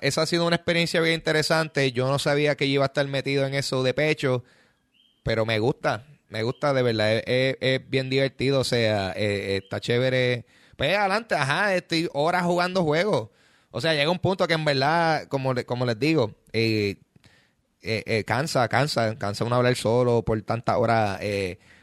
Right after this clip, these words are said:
corridas. Y, y pues, tú sabes, ya llega un punto también que uno está like, o sea, si este ju-, si, si, si, si tú estás jugando un juego que quizás no está tan bueno,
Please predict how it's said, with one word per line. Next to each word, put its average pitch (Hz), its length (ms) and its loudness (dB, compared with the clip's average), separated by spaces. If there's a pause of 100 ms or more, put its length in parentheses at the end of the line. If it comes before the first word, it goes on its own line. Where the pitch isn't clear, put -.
(120)
corridas. 104 640 0 (260)
Y, 85 600 -2
y - 40 -2
pues, 120 260 0
tú 123 120 -4
sabes, 110 360 0
ya 90 360 -4
llega 110 200 -2
un 120 60 -4
punto 127 200 0
también 131 200 -2
que 135 80 -4
uno 127 60 -2
está 131 140 -2
like, 123 200 -2 (180)
o 135 140 -6
sea, 143 220 0
si 131 120 -6
este 127 220 -2
ju-, 127 120 -6
si, - 240 -8
si, 139 120 -8
si, 135 280 -6
si 143 140 -4
tú 131 80 -8
estás 139 160 0
jugando 160 280 0
un 156 60 0
juego 160 220 2
que 147 120 -2
quizás 139 260 0
no 135 240 -4
está 139 340 -4
tan 131 420 0
bueno, 127 500 0